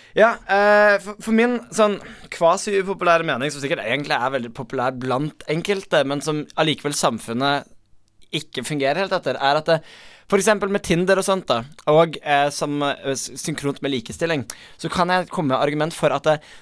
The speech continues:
Speaker 2: nå har for eksempel Tinder vært rundt så lenge at det med at, eh, gutten egentlig må sende første melding, det tror jeg ikke fungerer lenger. Jeg tror, jeg tror, eh, folk har gått lei av det, at folk, eh,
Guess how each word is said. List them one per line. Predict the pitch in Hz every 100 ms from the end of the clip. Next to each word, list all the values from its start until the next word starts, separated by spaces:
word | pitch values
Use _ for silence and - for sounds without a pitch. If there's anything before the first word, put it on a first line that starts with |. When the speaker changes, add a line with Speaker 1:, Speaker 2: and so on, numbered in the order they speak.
| -
Speaker 2:
nå | 156 190 175
har | 165 165
for | 180
eksempel | 151 147 143
Tinder | 143 135 214
vært | 165 156
rundt | 143 143
så | - 156
lenge | 123 160 208
at | 156 151 156
det | 135 147
med | 151 139
at, | 127 143
eh, | 139 -
gutten | 123 147 - 170
egentlig | 127 139 156 147
må | 127
sende | 139 120
første | 127 - 127
melding, | 120 156 185 - - - -
det | 151
tror | 156 123
jeg | 156
ikke | 160
fungerer | 120 98 107 147
lenger. | 147 117 - - _ -
Jeg | 156
tror, | 180 165 170 160
jeg | 160
tror, | 160 156 151 147
eh, | 147
folk | 160 147
har | 147
gått | 139
lei | 131 123 127
av |
det, | 156
at | 175 156 131
folk, | 143 135 -
eh, | 135 139